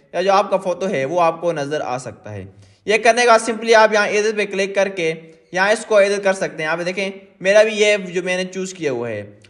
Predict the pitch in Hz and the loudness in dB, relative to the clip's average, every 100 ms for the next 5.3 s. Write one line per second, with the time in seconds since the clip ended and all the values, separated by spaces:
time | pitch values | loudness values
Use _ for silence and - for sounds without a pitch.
0 | _ 170 208 214 208 220 226 202 202 214 | _ 4 4 6 4 2 -4 -4 -2 0
1 | 220 220 202 196 - - - - 220 208 | 0 0 -2 -4 -8 -16 -12 -4 2 2
2 | 208 196 208 214 214 202 190 196 190 190 | 2 2 4 6 4 4 0 2 -2 0
3 | 190 190 190 190 190 185 180 190 190 185 | -2 -4 -10 -2 0 0 -4 -6 -4 -2
4 | - 208 190 202 180 185 185 175 196 196 | -2 -6 -8 -4 -4 -6 -2 -2 0 -2
5 | 196 190 | -2 -6